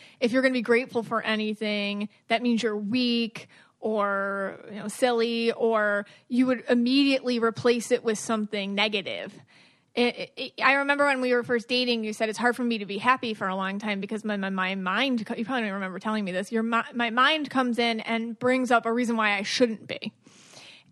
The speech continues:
And so I love that you've gotten to this space because,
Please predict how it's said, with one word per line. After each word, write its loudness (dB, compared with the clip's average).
And 4
so 4
I 6
love 4
that 0
you've -2
gotten 4
to -4
this -6
space -6
because, -4